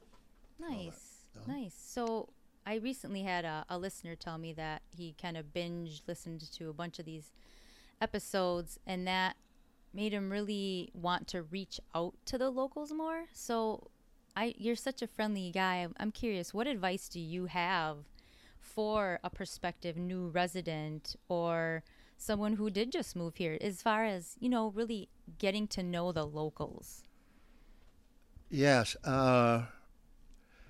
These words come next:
Speaker 1: well, if you move to a place, in my mind, you ha-, you should s-,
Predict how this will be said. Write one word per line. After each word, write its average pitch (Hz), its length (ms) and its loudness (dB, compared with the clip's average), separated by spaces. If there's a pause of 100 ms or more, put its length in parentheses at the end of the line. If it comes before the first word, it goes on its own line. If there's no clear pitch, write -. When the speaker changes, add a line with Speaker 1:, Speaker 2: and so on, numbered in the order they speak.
(220)
Speaker 1:
well, 123 180 10
if - 120 2
you 135 100 8
move 202 260 8
to 135 120 12
a 120 60 12
place, 120 360 10
in 110 200 4
my 127 200 12
mind, 110 360 10
you 117 260 8
ha-, 127 240 4
you 123 220 4
should 135 420 4
s-, - 200 -4